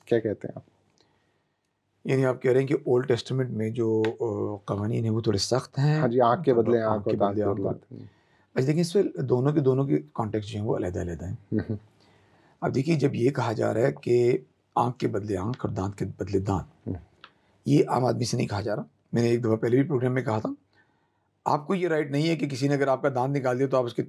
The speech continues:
Speaker 2: बतीसी पूरी बाहर निकाल दें।
Speaker 1: हम्म।
Speaker 2: क्योंकि देखिए, आप, आप जब आप, आपका जो नुकसान होगा,
Speaker 1: हम्म।
Speaker 2: तो आप अगर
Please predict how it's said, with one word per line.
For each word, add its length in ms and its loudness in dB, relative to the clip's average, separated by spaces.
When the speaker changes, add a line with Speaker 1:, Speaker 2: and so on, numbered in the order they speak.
Speaker 2:
बतीसी 300 -2
पूरी 160 0
बाहर 200 0
निकाल 200 -2
दें। 80 -12
Speaker 1:
हम्म। 300 -8
Speaker 2:
क्योंकि 160 0
देखिए, 220 2
आप, 320 0
आप 160 2
जब 160 2
आप, 200 0
आपका 200 2
जो 140 -2
नुकसान 340 -2
होगा, 200 -6
Speaker 1:
हम्म। 460 -18
Speaker 2:
तो 260 0
आप 300 2
अगर 180 2